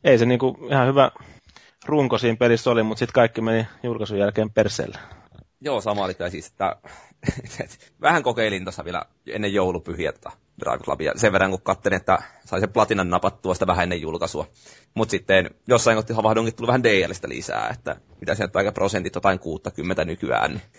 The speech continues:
Speaker 2: kokeilin, mutta tota, en mä enää sitten jaksanut niin innostua siitä, että tuntuu taas vähän vaikeata hypätä sen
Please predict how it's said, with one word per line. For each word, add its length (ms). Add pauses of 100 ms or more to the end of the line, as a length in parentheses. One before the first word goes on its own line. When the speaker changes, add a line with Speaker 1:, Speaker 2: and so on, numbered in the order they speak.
(280)
Speaker 2:
kokeilin, 480
mutta 280
tota, 200 (540)
en 200
mä 100
enää 160
sitten 140
jaksanut 220
niin 160
innostua 420
siitä, 440
että 220 (440)
tuntuu 200
taas 200
vähän 180 (260)
vaikeata 380
hypätä 260
sen 240